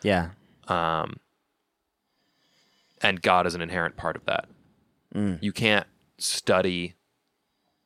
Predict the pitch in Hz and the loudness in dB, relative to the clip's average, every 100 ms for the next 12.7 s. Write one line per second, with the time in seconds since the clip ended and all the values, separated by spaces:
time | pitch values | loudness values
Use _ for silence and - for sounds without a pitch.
0 | _ _ _ _ _ _ - 85 92 92 | _ _ _ _ _ _ -10 -6 -4 -2
1 | 85 80 - 90 85 82 - _ _ _ | -2 -2 -4 0 2 2 0 _ _ _
2 | _ - 82 - - _ _ - - - | _ -8 -8 -8 -12 _ _ -6 -4 -2
3 | 82 82 82 - - 73 - - 85 78 | -2 -4 -8 -8 -4 0 0 -2 -4 -4
4 | - - - _ _ _ _ - 104 87 | -2 -4 -6 _ _ _ _ -4 -2 0
5 | 104 113 127 - 156 139 117 104 90 101 | 0 4 4 4 2 2 4 2 4 2
6 | 98 87 - 85 62 - _ _ - 98 | 2 2 2 0 0 -4 _ _ -4 0
7 | 98 85 - - 117 113 - - - _ | 2 0 -4 0 0 0 -4 -20 -20 _
8 | _ _ _ _ _ _ _ _ _ _ | _ _ _ _ _ _ _ _ _ _
9 | _ _ _ - 110 120 107 104 - 139 | _ _ _ -14 -2 0 2 0 0 0
10 | 139 117 - 131 104 104 107 - 95 - | 2 0 2 2 2 2 0 -2 -4 -10
11 | _ _ _ - 101 92 - _ _ 120 | _ _ _ -4 0 0 -2 _ _ 4
12 | 107 95 - 92 85 - - | 4 4 -2 -6 -6 -8 -8